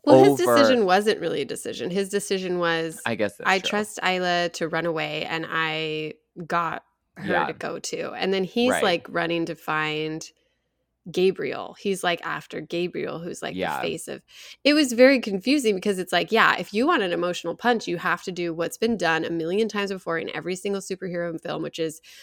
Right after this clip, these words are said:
Speaker 1: "Here's the girl you love, here's a ship of people who's gonna be blown up," or, you know,
Speaker 2: Right.
Speaker 1: something like that. Or,
Speaker 2: Yes.
Speaker 1: or, "You save her, but the Tower of London falls," you know, like, something with bigger
Speaker 2: Right.
Speaker 1: stakes.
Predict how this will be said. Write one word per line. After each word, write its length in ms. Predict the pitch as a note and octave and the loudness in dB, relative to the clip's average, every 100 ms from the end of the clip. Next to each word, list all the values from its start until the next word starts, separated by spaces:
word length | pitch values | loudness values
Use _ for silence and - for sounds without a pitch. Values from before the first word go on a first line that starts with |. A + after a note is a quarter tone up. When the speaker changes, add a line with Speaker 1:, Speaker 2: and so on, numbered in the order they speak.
| - _ | -20 _
Speaker 1:
"Here's 240 | A3 A3 | 2 4
the 80 | A3+ | 2
girl 240 | A3 A3 | 4 4
you 100 | G#3+ | 4
love, 380 | G#3 F#3 F3+ F3 - - - | 4 4 4 0 -4 -20 -2
here's 320 | - G#3+ G3 | 4 4 4
a 120 | F3+ | 0
ship 280 | - - G#3 | 0 0 0
of 100 | F#3+ | -2
people 260 | - F3+ F3 | -2 -2 -2
who's 140 | E3+ | 0
gonna 160 | E3+ E3 | -2 0
be 100 | E3 | -2
blown 280 | D#3+ D#3+ | -2 -2
up," 200 | D#3+ D3+ - | 0 -2 -2
or, 160 | F3 | -4
you 260 | E3+ G#3+ A3+ | -2 2 4
know, 140 | F#3+ | 4
Speaker 2:
Right. 100 | D#3+ | 4
Speaker 1:
something 300 | - G#3+ A3 | 0 0 2
like 220 | G3 E3 - | 2 0 0
that. 240 | C#3 - | -2 -2
Or, 180 | F#3+ F#3 | 0 0
Speaker 2:
Yes. 360 | F3 - - - _ _ | 0 -4 -16 -20 _ _
Speaker 1:
or, 100 | G3+ | 0
"You 160 | F#3+ G#3 | 0 0
save 260 | - A#3 | 4 4
her, 300 | G3 A3+ G#3+ | 6 4 4
but 260 | G3 F3+ D#3 - | 4 0 -2 -4
the 260 | F3+ F3 E3+ | 0 0 0
Tower 300 | G3+ F#3+ F#3+ | 4 6 6
of 80 | F3+ | 4
London 340 | F3+ E3+ E3 | 0 0 -2
falls," 280 | - - - | -2 -2 0
you 120 | C4+ | 6
know, 120 | B3 | 8
like, 140 | A#3+ B3+ | 8 6
something 600 | C4 A#3+ A#3+ B3+ A#3+ A3+ - | 6 6 6 4 6 2 -2
with 220 | G3+ F#3+ _ | -2 -2 _
bigger 180 | F#3 F3 | -2 2
Speaker 2:
Right. 100 | G3 | 2
Speaker 1:
stakes. 500 | - G#3+ G#3+ G#3+ - | 2 0 0 -2 -18